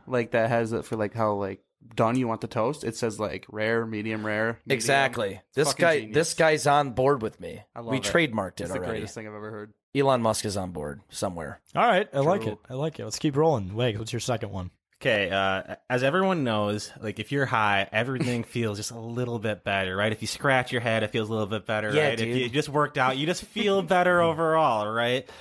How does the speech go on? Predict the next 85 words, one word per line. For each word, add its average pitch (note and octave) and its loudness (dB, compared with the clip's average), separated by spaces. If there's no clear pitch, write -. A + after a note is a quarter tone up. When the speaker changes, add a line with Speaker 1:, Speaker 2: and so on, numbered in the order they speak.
Speaker 4:
So F#3 0
essentially G#3+ 0
what D3+ 2
I'm C#3 2
proposing A#2+ -2
is A#2 -6
a A#2 -4
dual C#3 0
side A#2+ 2
fork. G2+ -4
It's B2 -8
like C#3 -2
the D3 0
Darth C#3 0
Ma-, C3 0
the A#2+ -6
Darth B2 0
Maul A#2 2
lightsaber, D3+ 0
Speaker 2:
<laughs> - -
Speaker 4:
right? D#3+ 2
Speaker 2:
Yes. - 2
Speaker 4:
But F3 4
a F3+ 2
fork A#3 4
on G#3 2
each F#3 0
side. D3 2
One C#3+ 0
side A#3+ 0
is - -12
for F3+ -2
eating, E3 -4
the B2 -4
other E3+ -6
side F#3 -4
you D#3+ -8
can D3 -6
extend D3+ -4
out C#3+ 2
and B2 -6
use B2+ -8
for A#2 -14
scratching. G#2+ -6
You F#2 -14
can G2+ -16
scratch A#2 -2
your G#2 -6
back, C#3+ 0
you B2+ -8
can A#2 -8
scratch C3+ 0
anywhere, G#3+ 0
'cause - 0
it's D#3+ -6
gonna G3+ 0
feel G3+ -4
amazing D#3 -4
'cause E3 2
Speaker 3:
That's - 0
a F#3+ 4
Speaker 4:
you're - 0
Speaker 3:
f-, - -4
Speaker 4:
stoned. B2 -4
Speaker 3:
that's D#3 0
a D#3+ 0
fat D#3 0
guy C3 0
move. A2+ -4
Speaker 4:
It's C#3+ -4
a D#3+ -2
fat F3+ 0
guy G3+ 4
Speaker 3:
Mm. G3 0
Speaker 4:
move. F3+ 0
It's, B2 -8
it's D3 -6
something C#4 0
<laughs> - -
Bubba E3 2
would F#3+ -2
totally F#3 2
Speaker 3:
<laughs> G3+ 2
Yeah. F#3 4
Speaker 4:
do. E3 4